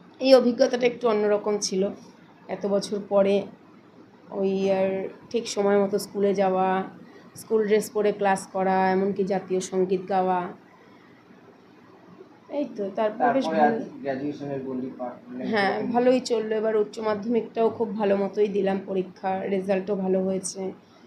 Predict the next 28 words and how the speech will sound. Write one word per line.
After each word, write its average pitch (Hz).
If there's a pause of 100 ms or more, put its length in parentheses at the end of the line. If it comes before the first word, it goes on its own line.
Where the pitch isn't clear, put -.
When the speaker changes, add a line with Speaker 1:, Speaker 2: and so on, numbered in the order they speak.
(420)
Speaker 1:
এরপরে 240
ওই 269
সবাই 320
বলেছিল, 226
মানে 208
সবাই 233
বলতে 277 (480)
মোটামুটি 285
যারা 233
আর 220 (100)
কি 240
আমার 220
শুভচিন্তক 226
যাকে 196
বলে, 190 (800)
তারা 233
সবাই 240
বলেছিল 220
যে 208
পড়ে-, 208
শুরু 302
যখন 359
করেছো 233 (300)
এই 208
বয়সে 202
তো 190
চালিয়ে 185
যাও, 190